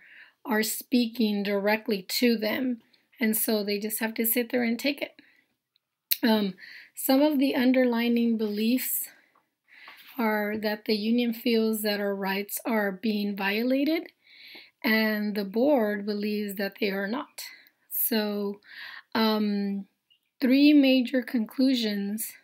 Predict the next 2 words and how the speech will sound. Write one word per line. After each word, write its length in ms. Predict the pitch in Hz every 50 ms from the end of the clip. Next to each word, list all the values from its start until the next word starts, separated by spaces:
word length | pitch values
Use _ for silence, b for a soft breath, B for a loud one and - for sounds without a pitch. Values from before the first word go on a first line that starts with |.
| _ _ _ _ _ _ b b b b b b b b b b _
that 800 | - 233 208 220 214 208 202 202 208 208 226 294 - _ - - - - _ _ _ _ _ _ _ _ _ _ _ _ _ _ _ _ - -
happened 600 | - 311 415 415 - 240 220 214 208 208 214 220